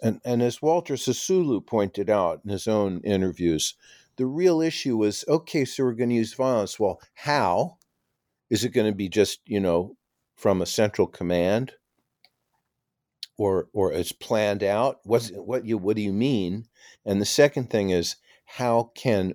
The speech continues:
we get the masses of people to support us, even at the risk of losing their jobs? How can we do that? Will violence help us do that?" So that was the question.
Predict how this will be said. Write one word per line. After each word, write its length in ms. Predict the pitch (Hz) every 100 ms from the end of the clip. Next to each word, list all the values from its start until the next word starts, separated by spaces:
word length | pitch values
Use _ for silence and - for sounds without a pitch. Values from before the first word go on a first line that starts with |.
| -
we 280 | 87 95
get 400 | 78 - 92 -
the 80 | 90
masses 720 | 85 87 90 87 - 87 -
of 180 | 78 -
people 500 | - 85 - 67 - _ _ _ _ _ -
to 140 | 98
support 540 | - 80 - 101 92 80
us, 380 | 76 - - - _ _
even 260 | 107 87 87
at 140 | -
the 80 | 82
risk 320 | 92 95 -
of 120 | 82
losing 360 | 85 80 87 80
their 100 | 73
jobs? 580 | - 69 - - - - _ _ _ -
How 200 | 131 117
can 300 | - 117 92
we 100 | 82
do 240 | 76 78
that? 300 | - - - _ _ - - _ _ -
Will 140 | 101
violence 480 | 87 90 90 82 -
help 220 | 87 -
us 140 | 71 -
do 140 | 71
that?" 260 | 67 - - - - -
So 140 | -
that 160 | 110 120
was 160 | 113 -
the 80 |
question. 480 | 98 123 - - -